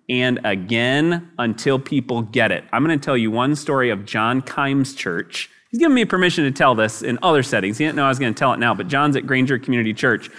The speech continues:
John once texted me a photo after we did a Growing, uh, Young training at his church.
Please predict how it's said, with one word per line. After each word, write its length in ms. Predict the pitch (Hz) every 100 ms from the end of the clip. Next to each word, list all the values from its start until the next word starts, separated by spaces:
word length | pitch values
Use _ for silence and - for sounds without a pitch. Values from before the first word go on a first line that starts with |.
| - - - - _ _ _ -
John 480 | 139 170 214 226
once 300 | 165 160 156
texted 320 | - 175 156 160
me 100 | 143
a 60 |
photo 460 | - 151 127 120 107
after 260 | 110 -
we 100 | 123
did 140 | 120 123
a 40 |
Growing, 760 | 101 117 127 131 127 127 123 -
uh, 80 | 120
Young 420 | 104 120 120 117
training 460 | 110 135 123 113 107
at 100 | -
his 180 | 104
church. 500 | - 117 92 - -